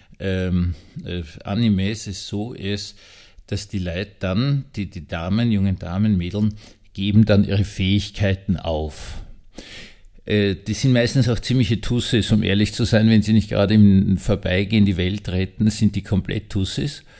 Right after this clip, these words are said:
Und die entschließen sich dazu, lieber Tussi zu sein und einen Mann anzubeten, als ihre Fähigkeiten zu leben.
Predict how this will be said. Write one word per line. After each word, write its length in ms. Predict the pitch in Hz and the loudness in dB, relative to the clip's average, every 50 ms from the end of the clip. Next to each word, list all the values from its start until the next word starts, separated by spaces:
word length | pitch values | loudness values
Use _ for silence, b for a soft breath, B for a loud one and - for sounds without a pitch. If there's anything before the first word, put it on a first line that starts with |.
| B B B B B B B B B B _ _ _ | B B B B B B B B B B _ _ _
Und 420 | - 113 107 107 107 107 104 104 - - - - _ _ _ _ _ _ _ - | 0 4 6 8 8 8 6 4 2 -6 -20 -20 _ _ _ _ _ _ _ -2
die 100 | 123 113 | 0 2
entschließen 500 | 101 92 - - 127 127 127 - - 151 | 2 0 0 -2 -2 -2 0 0 0 0
sich 220 | 117 - 117 104 - | 0 0 -2 -2 -2
dazu, 260 | 117 104 101 - 120 | -2 -2 -2 0 0
lieber 320 | 107 101 104 98 104 101 | 0 2 2 0 0 -2
Tussi 400 | - - 147 160 - - 117 101 | -2 -2 -2 -2 -2 -2 -4 -4
zu 140 | - - 110 | -4 -4 -4
sein 440 | 101 - 113 101 98 107 117 131 131 | -2 0 0 2 2 2 2 0 0
und 140 | 127 120 110 | 2 2 2
einen 320 | 107 104 104 101 98 98 | 4 4 4 4 4 4
Mann 320 | 95 90 90 104 131 139 | 4 2 2 0 0 -2
anzubeten, 1080 | - - 98 98 98 95 - - - 101 - - 98 95 98 98 101 - - 117 117 107 110 B B B B B B B - | -2 0 2 2 2 2 0 -4 -10 -10 -8 -6 -4 -4 -4 -6 -6 -4 -2 -2 -2 -2 -4 B B B B B B B -8
als 380 | - 95 95 98 95 - - - | -4 -2 -2 -2 -2 -6 -8 -8
ihre 240 | - 107 95 92 90 | -6 -4 -2 -4 -4
Fähigkeiten 1160 | - - - - 92 104 120 127 - - - - - 123 113 104 104 101 104 - 110 104 95 - | -6 -8 -8 -6 -4 -4 -4 -4 -6 -8 -12 -8 -4 -2 0 0 -2 -4 -2 0 2 2 2 0
zu 160 | - - 107 | -2 -4 -4
leben. 600 | 90 82 85 80 76 71 - - 73 73 73 | -4 -4 -6 -8 -8 -10 -8 -8 -8 -8 -8